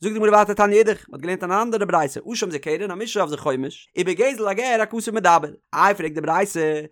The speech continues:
אוי, איינע אלה, המשהוו איז כפל, בגנבת הגר, הכוסו מדבר. פשט, ווער זאגט, אז משהוו מיינט חמיש? קען זיין, משהוו מיינט כפל. אין דער פסוק זאגט uns, אז מען דארף צאלן כפל פאר די כהנים. פשט, איינער, וואס באגנב ווערט א גר, אין דער שביעטן, שפעטער זיין מועד, דארף צאלן כפל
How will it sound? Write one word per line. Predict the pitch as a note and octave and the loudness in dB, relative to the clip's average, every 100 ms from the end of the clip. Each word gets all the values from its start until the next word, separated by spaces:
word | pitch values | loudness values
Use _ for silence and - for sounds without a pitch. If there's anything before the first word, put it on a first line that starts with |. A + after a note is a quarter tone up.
| - | -6
אוי, | D#3 D#3 | 0 2
איינע | F3+ A3 | 4 4
אלה, | E3+ G#3+ G#3 D#3+ C3 D3+ | 2 4 4 2 0 -2
המשהוו | D#3+ A3+ - D#3+ | -2 0 -4 -6
איז | |
כפל, | - F3+ A3+ G3+ F3+ | -2 2 2 2 -4
בגנבת | D3+ G3 A3 E3+ | 0 2 2 2
הגר, | E3 D#3 | 0 0
הכוסו | D3 D3+ C3+ | -2 -6 -8
מדבר. | C#3 C3 B2 C3+ - | -4 -2 -4 -10 -16
פשט, | - D3+ | -10 -4
ווער | D#3+ B3+ | -2 0
זאגט, | G#3+ G#3+ | -2 -4
אז | D#3 | -6
משהוו | F3 A3+ F#3 | -6 -6 -6
מיינט | E3+ F#3 | -6 -6
חמיש? | - C#3 B2+ - | -4 -4 -4 -6
קען | G#3+ A3 | -4 0
זיין, | A3+ G#3+ F3 D3+ | 2 2 -2 -6
משהוו | C#3+ C4 - F#3 D#3 | -6 -6 -4 -4 0
מיינט | A#3 G#3+ F3+ D3 | 0 2 0 -2
כפל. | D#3 C#3+ - C3+ E3+ _ - - - | -2 -2 -4 -8 -10 _ -20 -20 -10
אין | D3+ | -4
דער | D3+ D#3 | -2 -2
פסוק | A#3+ C4 | -4 -4
זאגט | C#4+ G#4 G3 | -2 0 -2
uns, | E3 | -2
אז | D#3+ | -4
מען | E3 | 0
דארף | A#3 A#3 | 0 -2
צאלן | C4 B3+ | -6 -6
כפל | C#4+ E4+ - F#3+ G3 | -2 -2 -2 -8 -4
פאר | G#3+ | -4
די | A3 | 2
כהנים. | A#3+ D#4 D4 A3+ _ | 4 4 2 -4 _
פשט, | - D#3 | -12 -8
איינער, | A3 A3 F3+ | -6 -4 -4
וואס | D3+ C3+ | -6 -8
באגנב | C#3 G3+ | -6 -4
ווערט | G3+ D#3+ | -4 -6
א | |
גר, | E3 A3+ F#3+ D#3 C3+ _ - | 0 2 2 0 -10 _ -8
אין | D#3+ | -6
דער | |
שביעטן, | D#3 A3 G#3 | 0 0 0
שפעטער | E3+ G#3+ G3+ | -2 -2 0
זיין | G3 | 0
מועד, | D3 C#3+ | 0 -2
דארף | E3+ | -4
צאלן | E3 B3 B3 | -6 -8 -2
כפל | D#4 - | -2 -2